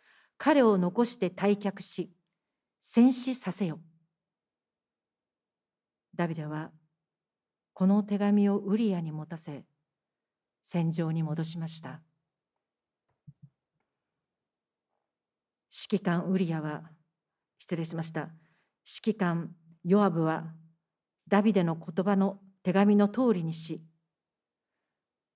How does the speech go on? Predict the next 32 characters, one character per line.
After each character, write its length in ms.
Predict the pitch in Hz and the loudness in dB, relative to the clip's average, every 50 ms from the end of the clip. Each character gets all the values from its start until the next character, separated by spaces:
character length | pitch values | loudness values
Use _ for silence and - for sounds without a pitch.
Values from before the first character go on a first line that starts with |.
| _ _ - | _ _ -2
ウ 80 | 185 | 0
リ 160 | 165 165 156 | 0 0 -2
ア 100 | 147 147 | -2 -4
は 260 | 151 160 165 175 - - - - _ _ _ _ _ _ _ _ _ _ | -4 -6 -6 -6 -8 -10 -18 -20 _ _ _ _ _ _ _ _ _ _
戦 300 | - - - 175 185 180 | -16 -6 -4 -2 -2 -2
死 180 | 180 - 196 | -4 -6 -10
し 160 | 170 - - | -10 -8 -8
ま 100 | 175 170 | -6 -6
し 140 | 175 180 - | -8 -10 -12
た。 200 | - 143 151 - _ _ _ _ _ _ _ _ _ _ _ _ _ _ _ _ _ _ _ _ _ _ _ _ _ _ _ _ _ _ _ _ _ _ _ _ _ _ _ _ _ _ _ _ _ _ _ _ _ _ _ _ _ _ _ - | -14 -16 -16 -18 _ _ _ _ _ _ _ _ _ _ _ _ _ _ _ _ _ _ _ _ _ _ _ _ _ _ _ _ _ _ _ _ _ _ _ _ _ _ _ _ _ _ _ _ _ _ _ _ _ _ _ _ _ _ _ -2
ウ 80 | 202 | 0
リ 140 | 190 190 170 | 0 0 0
ア 100 | 160 156 | -2 -4
は 240 | 151 156 156 160 170 - _ _ _ _ _ _ _ _ _ _ _ _ _ _ _ _ _ _ _ _ _ _ _ - | -6 -6 -8 -10 -14 -18 _ _ _ _ _ _ _ _ _ _ _ _ _ _ _ _ _ _ _ _ _ _ _ 0
ダ 160 | 175 208 208 | 2 4 4
ビ 120 | 220 214 | 4 2
デ 100 | 208 185 | 0 -2
と 100 | - 165 | -6 -6
違 280 | 156 - - - 165 175 | -10 -8 -8 -8 -6 -6
っ 40 | 170 | -8
て、 320 | 170 - _ 180 175 - _ _ _ _ _ _ _ _ _ _ _ _ _ _ _ _ _ _ _ _ _ _ _ _ _ _ _ | -8 -10 _ -10 -10 -10 _ _ _ _ _ _ _ _ _ _ _ _ _ _ _ _ _ _ _ _ _ _ _ _ _ _ _
神 260 | - 277 277 262 240 | 2 2 4 4 4
と 100 | 214 190 | 2 0
人 200 | 175 170 - 220 | -2 0 2 2
に 100 | 220 226 | 4 4
誠 260 | 214 - - 220 226 226 | 2 2 2 2 2 2
実 240 | 226 247 240 269 233 | 0 -4 -6 -2 -2
だ 80 | 254 | -2
っ 140 | 254 247 - | -2 -2 -2
た 100 | - 208 | 0 0
の 120 | 190 175 | 0 0
で、 220 | 165 170 165 156 | -2 -4 -6 -6